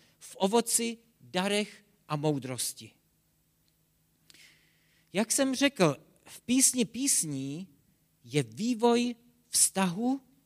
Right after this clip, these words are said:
k Pánu a růst lásky nevěsty do zralosti.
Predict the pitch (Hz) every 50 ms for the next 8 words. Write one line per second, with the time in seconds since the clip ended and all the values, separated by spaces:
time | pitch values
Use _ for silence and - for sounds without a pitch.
0 | _ - - - - 170 170 175 180 185 208 220 233 - - - 151 160 156 151
1 | 160 180 240 294 277 208 151 - - - - - - - - _ _ _ _ _
2 | _ - 107 117 139 160 180 196 202 - - - - 226 226 220 226 _ - 151
3 | 151 170 165 160 185 190 185 - - - - 180 185 185 _ _ 139 143 156 143
4 | 127 143 131 135 131 117 117 107 - - - 107 104